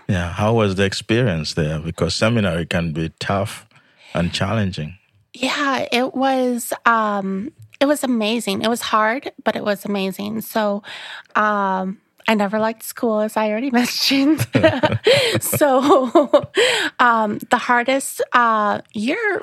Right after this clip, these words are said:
Speaker 2: might have been actually my freshman year, where I had to learn Hebrew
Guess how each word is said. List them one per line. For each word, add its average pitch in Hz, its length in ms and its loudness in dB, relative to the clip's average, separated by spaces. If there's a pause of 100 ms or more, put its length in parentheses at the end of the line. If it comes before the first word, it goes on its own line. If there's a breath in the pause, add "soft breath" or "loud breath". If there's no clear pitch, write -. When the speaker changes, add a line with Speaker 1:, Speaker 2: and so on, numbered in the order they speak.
Speaker 2:
might 247 380 2
have 277 160 -4
been 226 220 0
actually 220 340 -2
my 208 140 0
freshman 202 500 -4
year, 190 260 0
where 185 240 -4
I 190 120 0
had 190 180 -4
to 190 140 -2
learn 185 240 -2
Hebrew 196 480 -4